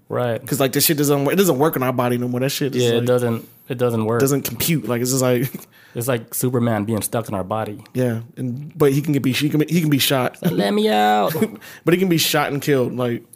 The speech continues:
Speaker 1: So he had, like, that fucking genetic blood into, like, a, a regular human body, but still the body was able to grow, like, giant size.
Speaker 2: Giant size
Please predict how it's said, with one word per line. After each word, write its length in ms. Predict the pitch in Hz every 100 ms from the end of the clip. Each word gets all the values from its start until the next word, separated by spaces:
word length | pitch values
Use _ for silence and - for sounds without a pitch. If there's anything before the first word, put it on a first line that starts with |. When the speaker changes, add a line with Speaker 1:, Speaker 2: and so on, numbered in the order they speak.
| -
Speaker 1:
So 160 | -
he 60 | 123
had, 120 | 123
like, 220 | 123 113 107
that 240 | 107 -
fucking 380 | 123 117 101 95
genetic 420 | 104 107 113 110
blood 580 | 107 101 101 107 113 110
into, 360 | - 101 113 107
like, 200 | 98 107
a, 320 | 107 107 110
a 80 | 110
regular 320 | 110 104 110
human 320 | 95 120 104
body, 340 | 92 101 104 101
but 160 | 110
still 240 | - 151 139
the 80 | 107
body 380 | 92 104 117
was 180 | 110 101
able 220 | 107 107
to 260 | 104 107 101 - _
grow, 300 | - 107 110
like, 280 | 107 101 98
giant 400 | 98 110 110 -
size. 260 | - 117 117
Speaker 2:
Giant 280 | 127 123
size 360 | 120 120 117 113